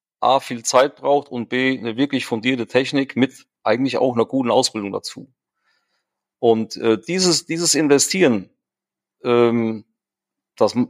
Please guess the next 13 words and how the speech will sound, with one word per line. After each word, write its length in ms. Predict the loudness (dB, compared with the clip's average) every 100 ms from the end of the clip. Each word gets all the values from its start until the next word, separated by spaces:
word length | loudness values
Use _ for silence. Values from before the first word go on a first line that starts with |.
| _
das 180 | -4 0
möchte 220 | 0 -2
ich 80 | -8
gar 160 | -8 -8
nicht. 300 | -10 -20 _ _ _ _ _ _ _ _ _ _ _ _ _ -8
Also 220 | -6 -2
meine, 320 | 2 4 2
meine 360 | 0 -4 -2 -2
Fotografie, 540 | -4 0 0 0 -8
die 140 | -6
ist 140 | -8 -6
immer, 500 | 0 4 4 4 -2
ähm, 480 | -4 -2 -2 -4